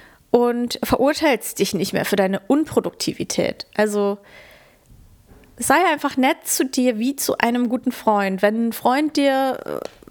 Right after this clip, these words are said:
sagen würde, "Boah, ich fühle mich heute nicht so und ich bin so antriebslos, ich hab echt keinen Bock und ich bin irgendwie super müde", und, ähm, dann sagst du ja auch nicht, "Nein, komm, du stehst jetzt auf und erledigst deine Aufgaben, was soll das, das geht doch mal gar nicht."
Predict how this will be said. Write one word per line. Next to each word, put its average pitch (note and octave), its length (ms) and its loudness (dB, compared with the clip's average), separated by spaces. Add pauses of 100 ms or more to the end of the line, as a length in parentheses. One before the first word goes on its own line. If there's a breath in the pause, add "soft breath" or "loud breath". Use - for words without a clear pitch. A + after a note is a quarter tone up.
sagen B3 480 2
würde, A#3+ 220 2
"Boah, A3 160 0
ich - 160 -6
fühle C4+ 180 0
mich D4+ 220 -4
heute A#3+ 280 0
nicht B3 220 0
so A3 420 0 (420 loud breath)
und A3 220 0
ich G#3+ 140 -6
bin A#3 140 2
so A3 80 0
antriebslos, A3+ 800 -2
ich - 80 -4
hab - 120 -6
echt - 240 -4
keinen A#3+ 260 -2
Bock - 300 0
und A#3+ 100 -4
ich - 120 -12
bin A3+ 200 0 (360 loud breath)
irgendwie B3 240 2
super A3+ 320 0
müde", A3+ 640 2
und, - 520 -6
ähm, G3+ 440 -4
dann F#3+ 100 -2
sagst A3+ 280 0
du A3 40 4
ja - 100 2
auch G#3+ 140 -4
nicht, G#3+ 200 -2
"Nein, A3+ 320 0
komm, B3+ 300 2 (260 loud breath)
du A3 140 4
stehst B3+ 400 0
jetzt A3+ 220 0
auf B3+ 280 4
und A3 100 -2
erledigst A3 580 0
deine A3 240 2
Aufgaben, A#3 540 2
was G#3 140 -2
soll B3 180 4
das, B3 160 0
das G#3+ 140 -4
geht B3 160 -2
doch A3+ 100 4
mal G#3+ 120 0
gar A3 260 0
nicht." C4+ 360 -4